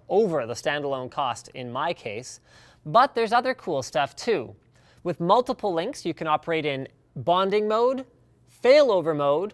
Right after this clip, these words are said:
or something in between. So you could have, like, two bonded A D S L lines and then a failover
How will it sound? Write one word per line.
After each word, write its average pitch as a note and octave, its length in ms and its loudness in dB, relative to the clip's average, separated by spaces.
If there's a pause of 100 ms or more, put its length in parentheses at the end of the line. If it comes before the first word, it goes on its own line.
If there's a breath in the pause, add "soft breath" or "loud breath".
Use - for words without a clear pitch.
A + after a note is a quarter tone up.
(160)
or D4+ 300 2
something A3+ 380 -4
in G3 120 -4
between. F3+ 580 -6
So - 140 -8
you F3 100 -2
could F3+ 120 -8
have, D#3+ 320 0
like, D#3 300 -2 (260 soft breath)
two C#4+ 260 -2
bonded A3+ 360 -2
A G3+ 100 -2
D F#3 100 -2
S E3 200 -4
L G3+ 140 0
lines B2 500 -8 (180 soft breath)
and D#3+ 160 -2
then E3 140 -2
a C#3 100 0 (140)
failover G3+ 600 2